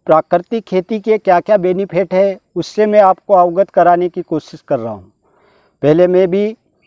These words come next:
परंपरागत खेती करता था, मिर्ची की खेती करता था, जिसमें आनाधुन में रासायनिक केमिकल मेरे खेत पर डालता था,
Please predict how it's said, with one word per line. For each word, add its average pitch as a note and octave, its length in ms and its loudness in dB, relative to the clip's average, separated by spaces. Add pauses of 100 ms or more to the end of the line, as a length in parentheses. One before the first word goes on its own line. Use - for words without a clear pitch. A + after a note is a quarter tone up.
(320)
परंपरागत G3 640 2
खेती F#3 320 -6
करता G3 360 2
था, G3 160 2
मिर्ची F#3+ 420 -6
की G3+ 140 -12
खेती D#3+ 300 -6
करता F3+ 380 -2
था, F#3 180 -2
जिसमें F3+ 560 -4 (220)
आनाधुन D#3+ 580 0
में F#3+ 240 0
रासायनिक E3 600 0
केमिकल E3+ 580 -2 (160)
मेरे D#3 160 -4
खेत D3 320 -10
पर D#3+ 100 2
डालता C3+ 400 0
था, G#2 220 -12